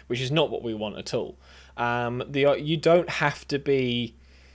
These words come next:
unlikable to be popular on TikTok or on any platform, really. Um,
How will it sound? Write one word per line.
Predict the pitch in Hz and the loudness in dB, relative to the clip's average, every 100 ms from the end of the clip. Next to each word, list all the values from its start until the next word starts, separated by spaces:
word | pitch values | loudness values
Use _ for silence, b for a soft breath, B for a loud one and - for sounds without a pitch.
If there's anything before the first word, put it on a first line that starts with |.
| b b b b b - | b b b b b 2
unlikable | 139 139 135 135 113 104 123 101 95 - - | 4 4 4 6 6 6 -2 -2 -4 -6 -10
to | - | -6
be | 123 117 | -2 -2
popular | - 117 - 110 101 98 | -2 -6 -6 -8 -8 -8
on | 104 | -8
TikTok | - - - - - - | -10 -8 -12 -14 -18 -6
or | 117 113 | 0 0
on | 117 | 0
any | 113 101 | -4 -6
platform, | - - - 101 | -8 -10 -12 -12
really. | 98 92 - - B B B B B B B B | -12 -14 -14 -18 B B B B B B B B
Um, | - 131 127 131 131 131 | -2 0 2 2 0 -6